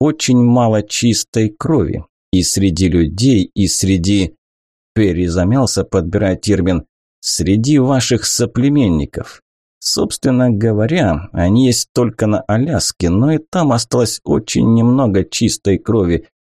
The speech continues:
В свое время идиоты-эмигранты отстреливали волков, а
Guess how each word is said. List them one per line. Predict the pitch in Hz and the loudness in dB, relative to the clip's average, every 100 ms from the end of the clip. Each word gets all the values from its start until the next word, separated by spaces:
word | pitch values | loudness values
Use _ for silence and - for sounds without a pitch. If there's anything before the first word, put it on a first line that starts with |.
| - | -8
В | |
свое | - - 87 85 | -4 -2 0 2
время | 87 135 80 - _ | 0 0 0 -4 _
идиоты-эмигранты | 87 80 107 117 - 95 95 101 92 135 107 95 - | -2 2 2 2 0 0 2 0 0 0 0 -2 -2
отстреливали | 101 - - - 135 120 98 95 98 | -4 -2 -8 -2 0 2 2 2 2
волков, | 92 104 104 - 101 | 2 0 -2 -2 0
а | 92 | 2